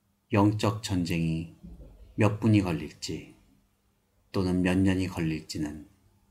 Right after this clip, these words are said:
하나님께 달린 것이 아니라 내게 달려 있습니다. 그러나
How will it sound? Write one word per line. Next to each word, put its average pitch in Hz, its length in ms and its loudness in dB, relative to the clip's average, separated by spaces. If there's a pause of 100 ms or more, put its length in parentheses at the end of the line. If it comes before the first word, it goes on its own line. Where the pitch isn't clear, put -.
(120)
하나님께 110 640 0
달린 87 380 -4
것이 80 280 -6
아니라 73 500 -8 (760)
내게 98 340 4
달려 80 380 -4
있습니다. - 680 -10 (1400)
그러나 80 540 -4